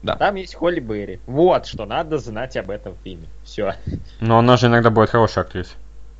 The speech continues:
Speaker 3: Это запутывает.
Speaker 1: Или ты похвалил?
Speaker 2: Ну,
Speaker 1: Типа
Speaker 2: я
Speaker 1: так.
Speaker 2: к тому, что она ходит в обтягивающем костюме и вообще.
Speaker 1: В
Speaker 2: Вот.
Speaker 1: обтягивающем страшном костюме.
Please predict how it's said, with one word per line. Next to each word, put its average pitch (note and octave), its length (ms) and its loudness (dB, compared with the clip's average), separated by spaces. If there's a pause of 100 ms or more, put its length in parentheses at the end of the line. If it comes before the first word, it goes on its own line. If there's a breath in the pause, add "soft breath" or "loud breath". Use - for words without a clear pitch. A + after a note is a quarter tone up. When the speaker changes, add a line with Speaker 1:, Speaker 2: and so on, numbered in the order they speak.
(220)
Speaker 3:
Это - 420 -8 (140)
запутывает. G2 720 -4 (500)
Speaker 1:
Или A2+ 180 2
ты A2+ 120 0
похвалил? A2 560 0 (220)
Speaker 2:
Ну, G3+ 160 0
Speaker 1:
Типа G3 100 0
Speaker 2:
я G3 140 6
Speaker 1:
так. E3 100 2
Speaker 2:
к - 40 -10
тому, E3 260 2
что - 160 -4
она C#3 160 -4
ходит B2+ 280 -4
в B2 60 -2
обтягивающем A2+ 680 -6
костюме B2+ 580 -6
и - 20 -8
вообще. - 380 -6 (420)
Speaker 1:
В G2 60 -6
Speaker 2:
Вот. F#2 160 2
Speaker 1:
обтягивающем A2+ 420 -2
страшном G#2+ 480 -4
костюме. G#2 420 -4